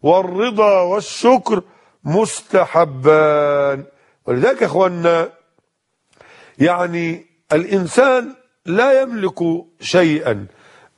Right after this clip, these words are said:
الملك لله، الملك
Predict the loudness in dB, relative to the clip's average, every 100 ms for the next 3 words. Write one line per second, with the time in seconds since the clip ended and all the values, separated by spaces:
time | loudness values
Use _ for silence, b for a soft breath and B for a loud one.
0 | 0 0 0 0 0 -2 -4 -2 -2 0
1 | 0 -2 -6 _ _ _ _ -2 -2 0
2 | 0 -2 -2